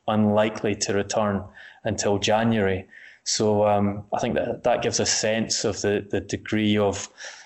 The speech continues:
of compromise that's being made by probably the best prepared league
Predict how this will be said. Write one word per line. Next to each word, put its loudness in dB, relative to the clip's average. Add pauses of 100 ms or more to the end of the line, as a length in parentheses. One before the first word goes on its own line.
(360)
of -2
compromise 0
that's -4
being -2
made -2
by 2
probably -2
the 0
best -2
prepared -2
league -2